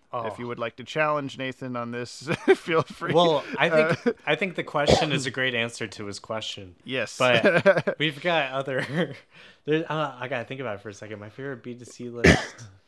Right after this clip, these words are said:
Speaker 1: Um,
Speaker 2: Well, do we have to? Does it
Speaker 1: I
Speaker 2: have to
Speaker 1: got
Speaker 2: be a Justice League member?
Speaker 1: I, I guess it
Speaker 2: Um,
Speaker 1: doesn't have to. I'd say
Speaker 2: Okay.
Speaker 1: in the animated series, I have always liked the, uh, Tigress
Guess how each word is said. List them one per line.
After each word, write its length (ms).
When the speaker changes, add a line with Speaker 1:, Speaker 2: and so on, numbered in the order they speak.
Speaker 1:
Um, 300
Speaker 2:
Well, 120
do 100
we 100
have 220
to? 100
Does 220
it 100
Speaker 1:
I 40
Speaker 2:
have 80
to 60
Speaker 1:
got 140
Speaker 2:
be 120
a 40
Justice 420
League 200
member? 520
Speaker 1:
I, 60
I 40
guess 120
it 20
Speaker 2:
Um, 60
Speaker 1:
doesn't 220
have 280
to. 180
I'd 180
say 480
Speaker 2:
Okay. 520
Speaker 1:
in 180
the 80
animated 380
series, 360
I 440
have 200
always 340
liked 220
the, 220
uh, 200
Tigress 640